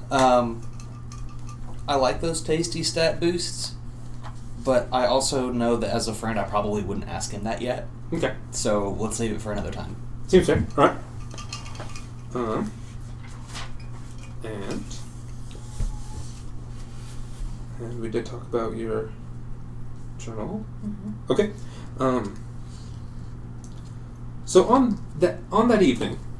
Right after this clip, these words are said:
Speaker 2: um, you, as you all are returning homes, returning home from, uh, your respective jobs, you see that,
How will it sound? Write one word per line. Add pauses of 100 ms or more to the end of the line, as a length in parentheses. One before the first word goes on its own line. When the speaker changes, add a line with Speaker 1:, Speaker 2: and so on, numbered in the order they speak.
(560)
Speaker 2:
um,
you, (440)
as
you
all
are
returning
homes, (280)
returning
home
from, (640)
uh,
your
respective
jobs, (520)
you
see
that,